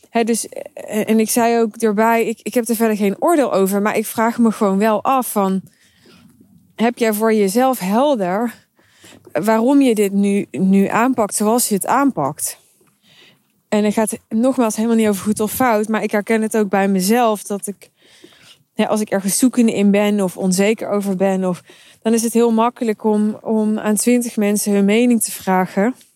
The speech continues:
Maar het is ook echt de kunst om, om daarin heel bewust te zijn. Bewust te zijn over wat vraag je aan wie en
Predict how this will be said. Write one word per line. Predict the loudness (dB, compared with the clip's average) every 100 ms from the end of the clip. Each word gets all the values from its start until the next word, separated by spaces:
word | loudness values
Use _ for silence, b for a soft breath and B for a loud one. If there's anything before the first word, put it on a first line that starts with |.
| _ _ _ _ _ _ _ B B B B B B -2
Maar | 0
het | 0
is | -2
ook | -2 0
echt | -2 -2
de | -2
kunst | 2 2 2 -2
om, | 0 0 2 -2 b b b b b b b _
om | -2 0 2 0 -2 -4 -6
daarin | -2 0 2 2 2 2 0 -4 _ _ _ _ _ _ _
heel | 2 2
bewust | 2 2 2 0 -4
te |
zijn. | -2 0 2 2
Bewust | 0 2 0 -2
te | -2
zijn | 0 0 -2 -2
over | -2 -2 0 0 0
wat | 0 -2
vraag | 0 -2 -2
je | -4
aan | -2 2
wie | 4 4 2
en | 0 -2